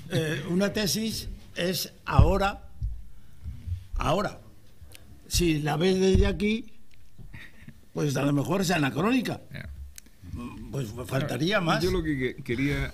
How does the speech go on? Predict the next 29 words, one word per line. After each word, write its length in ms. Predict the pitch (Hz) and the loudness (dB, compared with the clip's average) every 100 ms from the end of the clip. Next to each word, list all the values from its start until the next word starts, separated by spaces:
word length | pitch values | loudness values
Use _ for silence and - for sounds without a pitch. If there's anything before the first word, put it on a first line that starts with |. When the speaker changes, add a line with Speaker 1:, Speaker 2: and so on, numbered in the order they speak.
| - | -6
Speaker 2:
en 140 | 123 | -8
parte 320 | 110 147 139 147 | -4 -4 -2 -4
por, 260 | 117 104 | -4 -6
como 180 | - 107 | -4 -4
afectado, 400 | 110 107 104 135 | -2 -4 -4 -4
pero 160 | 117 107 | 0 -2
sobre 220 | 104 110 | 0 -2
todo, 220 | 107 135 123 - | 0 -2 -2 -6
mm, 180 | 117 104 - | -6 -6 -4
por, 240 | 107 101 | -4 -4
mm, 480 | 73 98 98 73 - - - | -4 -2 -2 -4 -8 -12 -10
por 340 | 107 104 104 | -8 -6 -6
solidaridad 680 | - 104 107 127 131 127 139 | -4 -2 0 2 0 2 0
generacional, 720 | 127 110 107 101 104 110 120 113 - - - - - - | -2 -2 -2 -2 0 0 -4 -4 -6 -8 -12 -10 -8 -8
eh, 640 | - - - - 50 - - - | -10 -8 -4 -4 -4 -8 -12 -12
decir 480 | - 117 - 151 147 | -2 -2 4 4 4
que, 340 | 135 127 113 - - | 0 0 0 -4 -4
mm, 600 | 123 113 113 - - - | -2 0 0 -4 -8 -8
al 80 | 120 | -6
menos 260 | 160 165 | -4 -2
yo 140 | 143 151 | -2 -2
me 100 | 131 | -2
siento 380 | 110 143 135 117 | -2 -4 2 2
orgulloso 520 | 107 104 123 139 113 | 2 0 -2 -4 -4
de 60 | 104 | -6
la 100 | 101 | -4
tesis 320 | 98 104 110 | -4 -4 -6
que 160 | - 139 | -6 -6
hice, 200 | 135 | -6